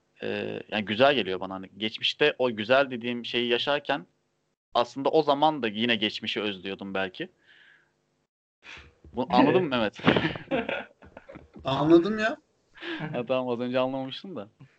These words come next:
Speaker 2: Yok, anladım,
Speaker 1: Yani
Speaker 2: anladım.
Speaker 1: sürekli şey, bir loop halinde, döngü halinde hep geçmişe dair bir özlem duyma olayı var. Aslında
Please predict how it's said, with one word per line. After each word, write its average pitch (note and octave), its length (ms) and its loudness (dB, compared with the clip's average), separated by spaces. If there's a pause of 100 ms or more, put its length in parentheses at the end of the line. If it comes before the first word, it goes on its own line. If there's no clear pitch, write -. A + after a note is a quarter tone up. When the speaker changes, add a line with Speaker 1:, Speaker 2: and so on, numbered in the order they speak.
(760)
Speaker 2:
Yok, C#3 160 -8 (100)
anladım, C3+ 300 -2
Speaker 1:
Yani C3+ 120 8
Speaker 2:
anladım. C#3 220 2
Speaker 1:
sürekli F#3+ 500 2
şey, D#3+ 320 0
bir C#3+ 180 -10
loop F3+ 260 -2
halinde, C#3 560 2
döngü D3+ 280 -2
halinde D3 340 2
hep D#3+ 120 -10
geçmişe D3 500 -4
dair C3+ 280 4
bir C3 80 -2
özlem B2 440 2
duyma A#2+ 280 -2
olayı A2+ 240 -2
var. G2 100 -4
Aslında D3 480 0